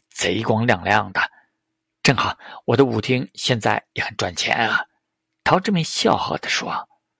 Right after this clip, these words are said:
：“舞厅现在拆起来方便啊，地面建筑的价格低，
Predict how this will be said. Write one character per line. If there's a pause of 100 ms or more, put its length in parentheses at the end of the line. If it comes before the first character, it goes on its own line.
(340)
：“舞
厅
现
在
拆
起
来
方
便
啊， (560)
地
面
建
筑
的
价
格
低，